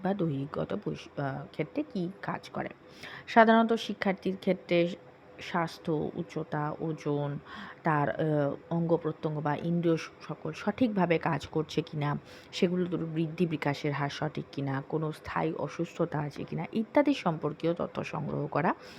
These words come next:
কিন্তু খুবই জরুরি। এবং সেক্ষেত্রে যদি কোনো কিছু স্টুডেন্ট স্পেশাল চাইল্ড থাকে, তাদের সেই হিসেবে শিক্ষাদান করা,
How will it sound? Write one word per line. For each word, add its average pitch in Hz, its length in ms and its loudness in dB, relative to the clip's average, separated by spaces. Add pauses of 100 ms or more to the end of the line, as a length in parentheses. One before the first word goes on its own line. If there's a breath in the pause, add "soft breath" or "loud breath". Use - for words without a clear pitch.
(420 loud breath)
কিন্তু 151 360 0 (640 loud breath)
খুবই 190 280 4
জরুরি। 185 380 4
এবং 208 280 2
সেক্ষেত্রে 262 520 2
যদি 220 220 0
কোনো 190 380 -2
কিছু 185 200 -6
স্টুডেন্ট 165 420 -4
স্পেশাল 233 520 2
চাইল্ড 156 360 -4
থাকে, 147 280 -4
তাদের 175 300 0
সেই 214 280 0
হিসেবে 170 340 -4
শিক্ষাদান 156 680 -6
করা, 143 200 -2